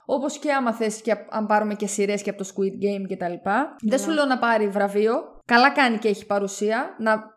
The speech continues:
Speaker 1: όλο και περισσότερες τέτοιες ταινίες, είτε είναι από την Ιαπωνία, είτε είναι από την, ε, Νορβηγία και, και, και. Δεν πειράζει, καλό είναι να τις βλέπει ο κόσμος, να τις μαθαίνει, να πηγαίνει να τις βλέπει. Τώρα ξέρεις τι έχει γίνει με το Drive My Car, να το πω και αυτό. Στην Ελλάδα ξέρεις πότε θα κυκλοφορήσει;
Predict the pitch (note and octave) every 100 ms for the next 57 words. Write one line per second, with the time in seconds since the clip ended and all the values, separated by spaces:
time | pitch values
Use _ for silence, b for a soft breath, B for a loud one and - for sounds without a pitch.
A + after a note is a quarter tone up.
0 | _ A#3 C4+ D#4 C4+ A#3 G#3+ A3 G#3+ G#3
1 | G#3 G#3 G3+ G3+ G3+ G#3 G3+ B3 C4 B3+
2 | B3 A#3 A#3+ A#3+ A#3 A#3+ B3 A#3+ A#3+ B3
3 | A#3 A#3+ B3 B3 A#3+ B3 A#3 A3 A#3 A#3
4 | A3 A3 G#3 G#3 C4 G4 B - C4 A3+
5 | G#3+ A3 C4 D4+ A#3+ B3 B3 E4+ C#4 A3+
6 | G#3 G3 B3+ C#4 C#4 B3 B3 C#4 D#4 A#3
7 | G#3+ G3 G3+ G3 A3+ A3+ B3+ G4 - A3+
8 | A3 A3 D#4+ D#4+ D4 A3+ A3 E3+ - -
9 | b - D#4+ - F#4 D#4+ F#3+ E3+ F3 F3
10 | E3+ E3+ F3+ E3+ E3+ D#3+ G#3 C#4+ - A#3+
11 | G3 G3+ G#3+ G#3 G#3 F#3 - G#3+ D#4 -
12 | - A3 G3+ G3 B3+ D#4 G#3 - - F3
13 | - - F#3 F#3 D4 F4 -